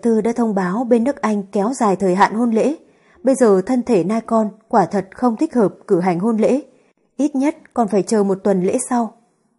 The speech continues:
"Nằm viện, xảy ra chuyện gì?" Nam Hoa Cẩn rất kinh ngạc. Trong buổi tiệc tối ngày hôm qua, cô ấy bị một đám tiểu thư danh môn hãm hại, đứa bé thiếu chút nữa đã không còn.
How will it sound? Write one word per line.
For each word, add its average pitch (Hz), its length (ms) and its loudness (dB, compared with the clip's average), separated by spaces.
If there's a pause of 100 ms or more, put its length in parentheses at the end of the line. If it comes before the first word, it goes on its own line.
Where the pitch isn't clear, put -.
(720)
"Nằm 247 160 0
viện, 247 200 4 (300)
xảy 254 200 6
ra 302 160 4
chuyện 247 140 0
gì?" 240 280 0 (1000)
Nam 233 180 -2
Hoa 226 140 -2
Cẩn 196 320 -2 (100)
rất - 180 -4
kinh 240 180 0
ngạc. 196 200 -2 (1700)
Trong 247 200 -2
buổi 208 140 4
tiệc 180 260 -2
tối 196 180 2
ngày 262 120 -2
hôm 220 180 0
qua, 220 400 0 (160)
cô 214 120 2
ấy 196 160 2
bị 254 140 -4
một 185 200 0
đám 185 220 -2
tiểu 233 180 2
thư 220 220 -2
danh 214 240 -2
môn 220 160 2
hãm 208 220 -4
hại, 214 240 -2 (360)
đứa 196 140 0
bé 190 260 2
thiếu 202 200 0
chút 269 200 -2
nữa 233 200 2
đã 262 100 0
không 254 200 -2
còn. 185 300 -2